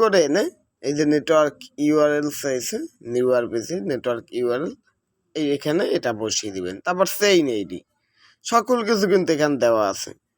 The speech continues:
এই যে দেখুন সেইন আইডি লিখি এখানে দেওয়া আছে, এটার উপর ক্লিক করবেন, সেইন আইডিটা কপি হয়ে যাবে,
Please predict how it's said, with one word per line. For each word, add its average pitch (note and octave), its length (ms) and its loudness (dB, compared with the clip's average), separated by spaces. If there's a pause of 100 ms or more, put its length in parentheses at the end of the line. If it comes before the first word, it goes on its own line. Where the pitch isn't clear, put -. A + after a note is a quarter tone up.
(420)
এই D#3+ 180 0
যে C3+ 140 -4
দেখুন A2+ 200 0 (120)
সেইন F3 240 4 (100)
আইডি D#3+ 240 0 (280)
লিখি D3+ 240 0 (120)
এখানে E3 300 2
দেওয়া D3 240 6
আছে, G#3+ 140 -4 (100)
এটার D#3+ 200 -2
উপর D3 120 2 (140)
ক্লিক E3 320 0
করবেন, F#3 300 0
সেইন D3 300 2
আইডিটা C#3 340 0
কপি D#3 240 -4
হয়ে E3 180 2
যাবে, F3+ 160 2